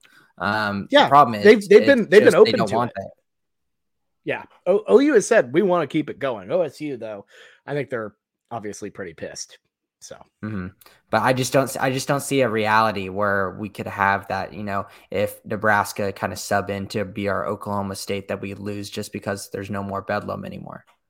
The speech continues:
Speaker 2: Yeah, it's, it's probably not likely. And honestly, with, honestly, from Nebraska's perspective, I don't know if they would go for it either, given, you know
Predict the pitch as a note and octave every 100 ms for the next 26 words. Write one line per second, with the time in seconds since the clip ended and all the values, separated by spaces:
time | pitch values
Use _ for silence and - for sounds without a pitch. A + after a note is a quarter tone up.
0 | _ _ _ _ _ _ _ _ B2 B2
1 | A#2 - _ F#3+ F#3 - - F#3+ - G3
2 | G3 F3 E3+ D#3 D3 C3+ C3+ C#3 D3+ B2+
3 | A#2+ - C#3+ D#3+ - D3 B2+ A#2 - _
4 | _ _ _ _ _ - G3+ A3+ D#3 B2+
5 | A#2 A2 E3+ F#3 C3+ - A#2+ - B2 C3
6 | C3 D3+ C#3 C#3 A#2 C3+ D#3+ E3 F3+ F#3+
7 | G3 E3 F3+ G3+ F#3 _ - D#3+ E3+ E3+
8 | E3 - _ _ _ _ D#3 D3 C#3+ C#3+